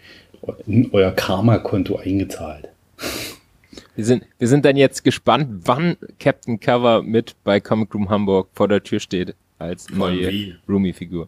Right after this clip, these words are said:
Speaker 2: Ja, vor allem wie, das wird uns interessieren.
Speaker 1: Also
Speaker 3: Als
Speaker 1: er wird
Speaker 3: Funko, Funko-Design.
Speaker 1: er wird auf jeden Fall umbenannt werden müssen, hat man mir schon gesagt, weil die eine Figur, die die haben, die heißt Captain Roomie,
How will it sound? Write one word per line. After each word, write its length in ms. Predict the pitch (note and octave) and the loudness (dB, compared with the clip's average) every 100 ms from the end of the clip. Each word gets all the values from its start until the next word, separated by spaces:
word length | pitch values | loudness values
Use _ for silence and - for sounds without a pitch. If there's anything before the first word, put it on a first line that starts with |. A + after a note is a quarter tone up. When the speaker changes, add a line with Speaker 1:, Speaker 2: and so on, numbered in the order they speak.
| _ | _
Speaker 2:
Ja, 180 | A#2+ B2 | 2 4
vor 160 | A2+ B2+ | 4 0
allem 220 | A2 G2 | 2 0
wie, 180 | A2+ G2+ | 0 0
das 200 | G#2+ G2+ | -2 -4
wird 120 | G2+ | -4
uns 140 | G#2+ A2 | -4 -4
interessieren. 500 | G2+ G2 - G2+ E2 | -6 -8 -6 -6 2
Speaker 1:
Also 160 | A#2+ B2+ | 4 6
Speaker 3:
Als 80 | |
Speaker 1:
er 20 | B2+ | 4
wird 80 | |
Speaker 3:
Funko, 280 | A2+ A#2 G#2+ - - _ _ | 2 0 -2 -4 -16 _ _
Funko-Design. 800 | - A2 A2 G2 F2+ F2+ F#2 F#2+ F#2+ - | -6 -4 -4 -6 -8 -8 -10 -12 -12 -2
Speaker 1:
er 160 | A#2 C3+ | 0 0
wird 280 | D#3 - - | -2 -6 -8
auf 180 | A2+ A#2+ | -6 0
jeden 180 | C3 C#3 | 2 2
Fall 160 | C#3+ | 0
umbenannt 560 | C3 B2+ D#3+ E3+ E3 D#3+ | 2 2 2 -2 -4 -4
werden 180 | D#3+ E3 | -4 -4
müssen, 480 | D#3+ F#3 G3+ G#3 - _ _ _ | -2 0 0 -2 -10 _ _ _
hat 240 | - G#2+ | -8 -2
man 640 | A2+ G#2+ G#2+ G#2 G2+ G2+ - | 0 2 4 2 2 -2 -2
mir 140 | G#2+ G#2 | -2 0
schon 180 | B2 | 2
gesagt, 600 | G#2+ F#2 F#2+ A#2+ - _ _ | 2 2 0 0 -4 _ _
weil 380 | G2 F#2+ F#2+ F#2 _ - | 0 0 0 -4 _ -10
die 160 | G2+ | -6
eine 300 | - G2+ A#2+ | -2 2 2
Figur, 580 | A#2+ A#2 G2 G#2 A2 B2 | 2 -2 -2 -2 4 4
die 160 | G#2+ G2+ | 2 -2
die 160 | G2 | -2
haben, 300 | F#2+ G2+ G#2 | 0 0 2
die 120 | G2+ | 2
heißt 440 | F#2 G2 G2 - _ _ _ - | 0 -2 -4 -6 _ _ _ -12
Captain 640 | - A2+ - - C#3 B2 | -8 -8 -8 0 4 4
Roomie, 600 | F#2+ G2+ B2+ D#3 F3 F#3+ | 4 2 2 0 0 0